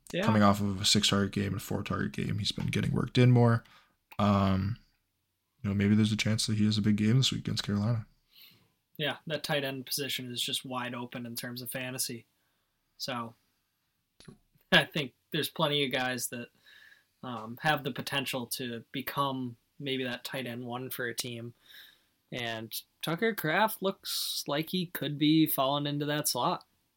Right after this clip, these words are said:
Speaker 2: Yeah, he does. Um, okay, do you have anybody else or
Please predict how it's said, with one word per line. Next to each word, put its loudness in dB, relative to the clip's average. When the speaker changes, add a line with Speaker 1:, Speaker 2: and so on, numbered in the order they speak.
Speaker 2:
Yeah, 8
he 8
does. 2
Um, 6
okay, 4
do 4
you 8
have 6
anybody 8
else 2
or 2